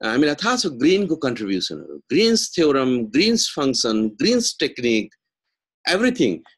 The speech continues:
Even, अ, हाई एनर्जी फिजिक्समा गयो भने त,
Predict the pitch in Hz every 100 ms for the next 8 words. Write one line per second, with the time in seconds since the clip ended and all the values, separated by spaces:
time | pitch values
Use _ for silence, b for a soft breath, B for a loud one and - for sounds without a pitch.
0 | - 240 254 202 - _ - 135 135 135
1 | 190 220 214 185 175 165 175 175 160 143
2 | 143 131 120